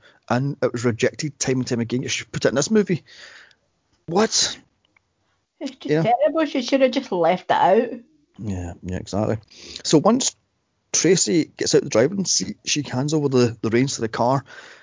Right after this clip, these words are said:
Speaker 1: to Spencer, and he drives round the town and gets lost again. So she heads to a house to sleep in. It's on Elm Street, a dum dum dee. Yet they have no idea who Freddy is, let alone what fucking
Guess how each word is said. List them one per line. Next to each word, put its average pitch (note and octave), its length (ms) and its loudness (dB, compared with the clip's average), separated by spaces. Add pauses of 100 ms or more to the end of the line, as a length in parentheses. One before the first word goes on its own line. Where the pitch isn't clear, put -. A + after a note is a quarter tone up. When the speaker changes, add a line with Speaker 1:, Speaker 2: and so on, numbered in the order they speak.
(140)
Speaker 1:
to B2+ 240 0
Spencer, C#3 640 0 (320)
and B2 440 2
he C3 340 -8
drives C3+ 280 4
round A#2+ 160 2
the B2+ 80 -4
town C#3 500 0 (120)
and A#2+ 100 -2
gets - 180 -8
lost G#2+ 340 0
again. G3+ 420 4 (560)
So - 320 4
she - 160 0
heads F#3 300 0
to - 120 -2
a E3+ 140 4
house D#3 400 0
to - 100 -8
sleep - 260 -4
in. B3+ 200 4 (340)
It's - 220 -2
on B2+ 200 4
Elm D3 240 4
Street, D#3 380 -6 (100)
a A#2+ 80 2
dum A2 160 -2
dum F#2 200 -8
dee. B3 340 2 (920)
Yet G#3 440 0
they A#3 180 2
have A3+ 300 -2
no B3+ 200 2
idea F4 160 2
who A#3 120 2
Freddy F#3 300 2
is, F#3+ 260 4
let D3 160 2
alone F3 460 2
what - 240 -4
fucking - 600 -4